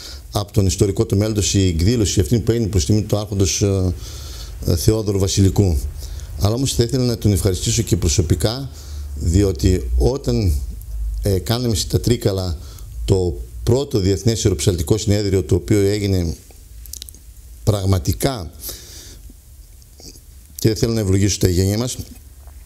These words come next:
ε, από τους ψάλτες της περιοχής των Τρικάλων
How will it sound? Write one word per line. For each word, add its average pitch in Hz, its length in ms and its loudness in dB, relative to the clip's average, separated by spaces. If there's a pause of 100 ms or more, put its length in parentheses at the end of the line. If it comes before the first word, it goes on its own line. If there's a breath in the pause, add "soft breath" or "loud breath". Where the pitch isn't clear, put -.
(400)
ε, 92 540 0 (640 loud breath)
από 98 220 -2
τους - 160 -4
ψάλτες 123 440 0
της - 140 -4
περιοχής 101 400 2
των 95 100 4
Τρικάλων 98 520 2